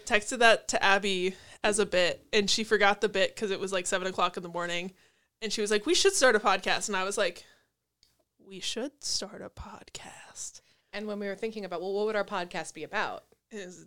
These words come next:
Speaker 1: Taylor Swift, obviously.
Speaker 2: Obviously.
Speaker 1: We already
Speaker 2: And
Speaker 1: had a TikTok account.
Speaker 2: <laughs> Yeah, we
Speaker 1: With
Speaker 2: did.
Speaker 1: the only video that went viral on that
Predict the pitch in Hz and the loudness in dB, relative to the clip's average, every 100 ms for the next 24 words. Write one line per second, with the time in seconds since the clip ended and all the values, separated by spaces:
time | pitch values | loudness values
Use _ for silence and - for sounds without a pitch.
0 | _ 214 175 175 185 160 170 165 - - | _ -4 -2 -2 -6 -4 -6 -6 -8 -4
1 | 196 214 175 - - 175 185 185 185 143 | -2 -2 -6 -14 -10 -6 -2 -2 -4 -8
2 | - 208 165 - 170 170 156 165 _ _ | -12 -12 -12 -12 -12 -10 -12 -14 _ _
3 | 175 185 294 247 359 302 208 392 - 392 | -8 -2 -2 0 -2 -2 0 0 -2 -4
4 | - - _ - 214 202 190 - - 226 | -6 -20 _ 0 4 4 2 -4 -2 0
5 | 247 208 220 220 214 196 190 185 - _ | 0 4 4 6 4 2 2 0 0 _
6 | _ _ _ 208 208 202 196 190 190 190 | _ _ _ -6 -2 -2 -2 0 2 2
7 | 175 180 180 180 180 _ | 2 0 2 0 0 _